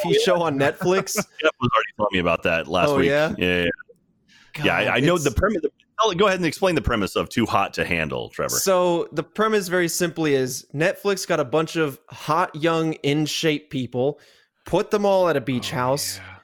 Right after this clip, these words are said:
Speaker 1: with the premise that, like, oh, you know, it's a dating show and that's all they know. And so they're all coming in going like, "Oh yeah, I love sex. I have a, I have sex every night with a new person." And they're all talking about how, like,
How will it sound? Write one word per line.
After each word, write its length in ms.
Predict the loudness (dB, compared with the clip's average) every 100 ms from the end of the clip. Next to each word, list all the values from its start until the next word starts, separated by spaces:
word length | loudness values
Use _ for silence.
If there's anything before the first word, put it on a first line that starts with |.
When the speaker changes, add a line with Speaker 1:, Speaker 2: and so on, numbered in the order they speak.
| _
Speaker 1:
with 180 | -2 0
the 80 | -2
premise 480 | 0 2 2 0 0
that, 300 | 0 0 0
like, 480 | 0 2 0 -4 -10 -2
oh, 160 | 0
you 160 | 2 2
know, 160 | 2
it's 140 | 0 0
a 40 |
dating 340 | 0 2 2 0
show 200 | 0 0
and 80 |
that's 160 | 0 -2
all 280 | 0 2 2
they 120 | 2
know. 460 | 2 2 2 0 -8 _ _ -6
And 60 |
so 60 | 0
they're 140 | 2 4
all 140 | 2
coming 320 | 0 0 2
in 120 | 2
going 280 | 2 2 2
like, 160 | 0 -2
"Oh 240 | -2 0 2
yeah, 240 | 2 2
I 80 | 2
love 260 | 4 2 2
sex. 360 | 2 2 2
I 100 | 2
have 180 | 2 2
a, 180 | 0 -4 -2
I 100 | 2
have 160 | 2 2
sex 260 | 0 2
every 260 | 2 2 2
night 180 | 2 2
with 160 | 2
a 60 | 2
new 160 | 2 2
person." 420 | 2 0 0 -2
And 180 | 0 2
they're 160 | 2 4
all 240 | 4 2
talking 320 | 0 0 0
about 200 | 0 0
how, 200 | 0 0
like, 320 | 2 0 0